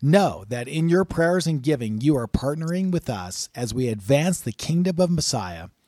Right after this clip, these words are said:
in Israel, the United States, and throughout the world.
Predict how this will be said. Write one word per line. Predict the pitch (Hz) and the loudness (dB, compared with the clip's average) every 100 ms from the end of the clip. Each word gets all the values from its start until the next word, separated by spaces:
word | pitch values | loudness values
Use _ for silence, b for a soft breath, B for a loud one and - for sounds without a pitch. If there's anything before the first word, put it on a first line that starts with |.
| _ - | _ -8
in | 113 | -6
Israel, | 131 156 180 196 202 202 b b b | 0 2 2 0 -2 -10 b b b
the | 107 | -6
United | 113 107 98 | -4 -4 -4
States, | - - 185 101 - - b b - | -4 0 2 2 -2 -8 b b -8
and | 107 | -4
throughout | 127 127 127 | 0 2 2
the | 127 | 2
world. | 120 117 92 - | 2 2 -2 -12